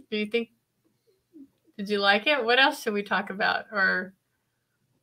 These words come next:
or are we done? I know you both have had long days. So Colleen, uh, Colleen is, has,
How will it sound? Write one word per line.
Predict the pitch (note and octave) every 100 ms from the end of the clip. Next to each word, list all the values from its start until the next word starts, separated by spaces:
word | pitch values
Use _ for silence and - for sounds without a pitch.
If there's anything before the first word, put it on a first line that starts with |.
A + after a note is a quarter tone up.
| _ -
or | F#3
are | G3 F#3+
we | F3+
done? | D#3+ F#3+ F#3 E3 G3+ - - - _ _ _ _ _
I | F#3
know | F#3+
you | G3 F#3
both | F#3 F#3+ G3+
have | F#3+
had | E3+ F3
long | E3+ E3+ F3
days. | E3 D#3+ E3 - - -
So | - F#3
Colleen, | - A#3 B3 A#3 G#3 F#3+
uh, | F3 - - A3+
Colleen | - G3 G3 G#3 G#3+ G3+
is, | F3+ - -
has, | F3+ F3